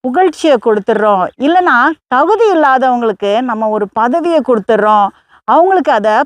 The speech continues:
பயன்படுத்த தெரியாது. அந்த பதவிக்கு இவங்களால ஒரு கெட்ட பேரு வந்துரும். அப்பதான் இந்த பழமொழியை சொல்லுவாங்க, "தொடப்பக்கட்டைக்கு பட்டு குஞ்சம் தேவையா?"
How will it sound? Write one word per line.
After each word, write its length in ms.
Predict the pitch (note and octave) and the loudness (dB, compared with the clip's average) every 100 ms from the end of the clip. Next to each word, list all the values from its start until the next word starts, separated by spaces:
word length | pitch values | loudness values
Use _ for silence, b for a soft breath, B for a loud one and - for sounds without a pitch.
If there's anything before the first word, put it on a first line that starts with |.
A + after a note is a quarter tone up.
| - | -2
பயன்படுத்த 640 | G#3+ D4+ F#4+ F4+ C#4+ B3+ | -2 -2 -2 -2 0 -2
தெரியாது. 580 | A3 A3 A3+ A3+ G#3+ G#3+ G3 F3 _ _ - | -2 0 0 0 2 2 0 -4 _ _ -10
அந்த 160 | G3+ A3 G#3 | -4 -4 -2
பதவிக்கு 600 | G3+ G#3+ E4+ F4+ C4+ B3+ G#3 C4 C#4 G#3 | -2 0 0 0 0 0 2 2 0 -6
இவங்களால 640 | G#3 D4 F4 F4 D4+ C4 A#3 | -2 2 2 2 2 2 0
ஒரு 180 | A#3 G#3 | -2 -4
கெட்ட 260 | A3 G#3 D4 | -8 -6 -6
பேரு 320 | B3+ A#3 G#3 | -2 -2 -2
வந்துரும். 520 | A#3+ G#3 A3 A3+ G#3 F#3 _ _ _ - | -4 -4 -2 0 0 -2 _ _ _ -6
அப்பதான் 580 | F#4 C5+ A#4+ E4+ A#3+ C#4 - | -2 0 2 2 2 0 -4
இந்த 200 | A#3+ A#3+ | -6 -4
பழமொழியை 640 | G#3+ A3 A#3 C4+ C4 A#3+ G3+ B3+ | -2 0 0 0 0 0 0 -2
சொல்லுவாங்க, 640 | - A3+ A3 A3+ A3 G#3+ G#3 F#3+ F#3 _ _ _ - | -2 0 2 2 0 0 0 0 -4 _ _ _ -2
"தொடப்பக்கட்டைக்கு 840 | A3+ D4+ D4 D#4+ C#4 A#3 A3 G#3+ G#3 D#4+ _ _ - | 0 0 0 -2 -2 -4 -4 -2 -2 -4 _ _ -4
பட்டு 300 | G#3 G3+ E4 | -4 -4 -6
குஞ்சம் 520 | C#4 B3+ G#3+ G3 A#3 - A3 | -2 0 2 0 -2 -4 0
தேவையா?" 480 | G3+ G#3 G3+ G3 | 2 2 2 2